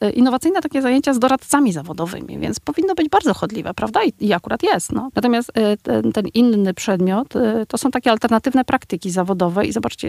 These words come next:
z-, z-, niech pani s-, proszę, z-, zobaczy, jak, jak to znowu wykorzystano zdalność w pandemii. Dwa miesiące online takich zajęć alternatywnych zawodowych za mną, z mentorem na rynek pracy to się nazywa. I tam byli dydaktycy, byli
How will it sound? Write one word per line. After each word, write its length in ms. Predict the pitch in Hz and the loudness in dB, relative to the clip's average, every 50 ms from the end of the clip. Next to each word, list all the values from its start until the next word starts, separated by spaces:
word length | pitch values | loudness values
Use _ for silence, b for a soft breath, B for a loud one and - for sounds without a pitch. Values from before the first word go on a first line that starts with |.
| - - - | -10 -10 -10
z-, 200 | 202 226 226 302 | -8 -8 -6 -4
z-, 80 | - 214 | -2 0
niech 120 | 220 214 | 0 0
pani 120 | - 220 214 | 0 0 -2
s-, 140 | 220 - - - 208 | -2 -4 -8 -10 -6
proszę, 300 | - 247 220 - - 196 | -4 -2 -2 -2 -2 -4
z-, 140 | 214 220 254 - 220 190 - - 190 170 180 214 | -4 -6 -6 -6 -6 -6 -4 -4 -2 -2 0 0
zobaczy, 300 | 226 226 240 - - 226 | 0 -2 -2 0 0 0
jak, 140 | 220 220 - - | 0 0 -2 -2
jak 180 | - 208 233 - | -2 -2 -2 -2
to 120 | - 226 | -2 -2
znowu 240 | 214 208 254 254 247 | 0 0 2 0 0
wykorzystano 720 | 214 202 220 - 226 208 214 - - 247 240 220 226 247 B B B B B B B B B B - | 0 0 0 0 2 0 0 0 0 0 2 2 2 0 B B B B B B B B B B -2
zdalność 680 | 196 190 180 190 226 226 233 247 233 220 226 - - - | -2 0 2 4 4 6 6 4 4 2 0 -2 -6 -2
w 40 | |
pandemii. 480 | - 220 220 226 220 233 226 202 175 170 | 0 2 4 4 4 4 4 4 2 2
Dwa 180 | 170 170 208 247 | 2 2 2 2
miesiące 600 | 262 220 202 - 226 214 196 175 - - 190 - | 2 2 0 2 2 2 2 0 0 0 0 2
online 520 | 220 208 196 208 202 170 165 180 220 247 - | 2 2 2 2 2 4 4 4 2 2 0
takich 320 | - 196 185 - 214 190 180 | -2 -4 -4 -2 -4 -4 -2
zajęć 440 | - 220 220 208 185 180 196 190 - | 0 0 2 2 2 2 0 -2 -2
alternatywnych 840 | - 208 196 - 220 - 202 202 - - 220 208 208 190 185 180 - - 214 | -2 0 0 0 0 0 0 0 0 0 0 2 2 2 2 0 0 -2 -2
zawodowych 840 | 196 180 208 208 185 208 202 208 180 160 160 185 240 359 320 - | -2 0 0 0 0 0 0 0 0 0 0 0 0 -2 -2 -4
za 200 | 202 180 196 202 | -2 0 2 2
mną, 320 | 202 185 185 180 180 202 208 | 4 4 2 2 2 2 2
z 80 | 190 | 0
mentorem 420 | 196 185 190 190 - 202 196 196 185 | 0 0 0 2 2 2 2 4 2
na 120 | 185 185 | 2 2
rynek 240 | 185 185 185 180 - | 2 2 0 -2 -2
pracy 280 | - - 165 160 - - | -2 -2 -2 -2 -4 -8
to 100 | - 175 | -10 -6
się 120 | - 190 | -2 0
nazywa. 360 | 180 175 170 175 160 190 254 381 B B B B B B B B | 0 0 0 0 0 0 0 -2 B B B B B B B B
I 60 | - | -2
tam 120 | - 339 403 | 0 0 2
byli 160 | 440 370 311 262 | 2 2 2 2
dydaktycy, 640 | 240 208 190 165 - - 190 185 - - 208 240 | 2 2 0 0 0 -2 -6 -4 -2 0 0 0
byli 160 | 247 339 349 | 2 2 0